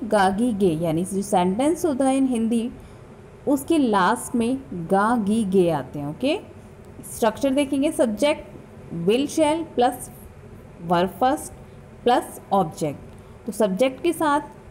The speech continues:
हेल्पिंग वर्ब हम यूज़ करते हैं will और shall, वर्ब की फर्स्ट फॉर्म यूज़ करते हैं प्लस ऑब्जेक्ट।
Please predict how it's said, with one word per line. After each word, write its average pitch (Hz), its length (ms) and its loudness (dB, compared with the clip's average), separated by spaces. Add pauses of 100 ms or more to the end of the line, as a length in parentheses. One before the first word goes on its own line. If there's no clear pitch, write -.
(100)
हेल्पिंग 269 400 2
वर्ब 294 200 4
हम 285 160 2
यूज़ 285 220 0
करते 254 260 2
हैं 277 120 2 (100)
will 208 200 2
और 220 340 2 (220)
shall, 160 300 2 (500)
वर्ब 196 220 2
की 247 140 0 (140)
फर्स्ट 214 280 0
फॉर्म 285 240 2
यूज़ 294 240 0
करते 302 280 2
हैं 349 180 2 (120)
प्लस 269 360 0 (100)
ऑब्जेक्ट। 165 480 0